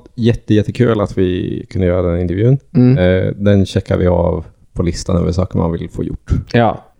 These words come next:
Speaker 2: Det roliga är ju att vi kommer få fylla i en del teoretiska luckor.
Speaker 1: Ja, för han, han
Speaker 2: Han vill inte prata teori.
Speaker 1: Vår teori om, om honom var ju att han tänk-, tyckte, trodde att vi både var yngre och <laughs> mer aktivister än vi egentligen är.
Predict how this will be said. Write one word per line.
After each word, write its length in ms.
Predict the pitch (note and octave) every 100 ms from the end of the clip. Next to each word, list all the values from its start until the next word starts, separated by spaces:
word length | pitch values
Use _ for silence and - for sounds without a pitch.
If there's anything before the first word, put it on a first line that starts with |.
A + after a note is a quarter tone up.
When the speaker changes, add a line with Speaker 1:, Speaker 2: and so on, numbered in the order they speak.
| _
Speaker 2:
Det 140 | B2 C3
roliga 280 | C3+ B2+
är 60 | D#3+
ju 80 | C#3
att 120 | C3
vi 260 | C#3 D#3+ E3+
kommer 200 | D#3+ D3+
få 140 | D3
fylla 260 | - C3+ C3
i 140 | A2+
en 140 | A2
del 220 | A2 G#2 G2+
teoretiska 720 | - G#2+ G#2+ - A2+ - C3+
luckor. 480 | C#3 - - F#2 - - -
Speaker 1:
Ja, 180 | A2+
för 120 | A2 G#2+
han, 200 | C3+ C3
han 120 | B2 C3 -
Speaker 2:
Han 140 | B2+
vill 80 | C#3
inte 140 | C#3+ C#3
prata 240 | A#2+ A#2+
teori. 360 | C3 A#2 F#2 A2+
Speaker 1:
Vår 180 | B2+ D3
teori 580 | - C3+ B2 B2+ A2 - _ -
om, 300 | G#2 G#2+ -
om 240 | G#2 G2
honom 360 | G2+ F#2+ G2 G2+
var 180 | F#2+ F#2+
ju 80 | F#2
att 120 | -
han 220 | G2+ G2+
tänk-, 220 | G2+ G2+ - - A2 -
tyckte, 320 | G#2 - A2 -
trodde 320 | - G#2+ G2+
att 100 | G2+
vi 100 | G2
både 300 | G2 G#2+ G#2+
var 140 | A#2 - -
yngre 440 | C3+ A#2+ F2 A2+ - - A2
och 260 | - -
<laughs> 0 |
mer 400 | A#2+ C3 B2+ G#2 -
aktivister 760 | - - A2 B2+ - - F2+ G2
än 120 | F#2
vi 140 | F#2+
egentligen 380 | G2 G2 G2+ F#2+
är. 300 | G#2+ -